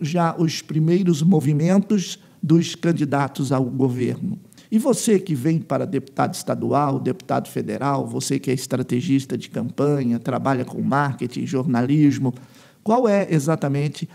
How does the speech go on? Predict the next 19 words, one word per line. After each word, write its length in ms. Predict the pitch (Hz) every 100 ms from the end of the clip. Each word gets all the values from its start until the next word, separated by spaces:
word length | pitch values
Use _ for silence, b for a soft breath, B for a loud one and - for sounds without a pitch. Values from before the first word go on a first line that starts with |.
| B
a 80 | 143
leitura 640 | 165 165 127 - 226 196
que 160 | 180 165
você 300 | 143 139 135
tem 300 | - 151 156
desse 420 | 127 147 147 -
cenário? 500 | - 131 123 104 - b b b -
Então, 320 | 135 117 156
a 60 | 147
partir 400 | 139 117 156 170
de 80 | 180
agora, 360 | 147 139 113 B B B
você 240 | - 135 165
pode 240 | 170 160
começar 580 | - 208 180 - 190 202
a 60 |
perceber 720 | 185 156 139 - 123 123 156 - B B B
quem 220 | - 220 240
faz 440 | - 143 135 -